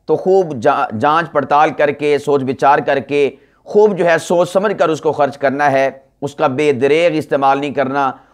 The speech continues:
उसका फजूल इस्तेमाल नहीं करना, इसलिए कि आपके खामदों की इस पैसे के पीछे मेहनत भी है, मशक्क़त भी है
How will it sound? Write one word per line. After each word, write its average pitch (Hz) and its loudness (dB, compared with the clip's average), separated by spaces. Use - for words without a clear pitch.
उसका 156 -2
फजूल 160 2
इस्तेमाल 139 0
नहीं 143 -4
करना, 131 -2
इसलिए 170 -2
कि 156 -6
आपके 139 2
खामदों 135 -2
की 147 -4
इस 143 -12
पैसे 135 -4
के 143 -6
पीछे 123 -4
मेहनत 170 0
भी 160 -4
है, 147 2
मशक्क़त 143 -2
भी 151 -4
है 143 2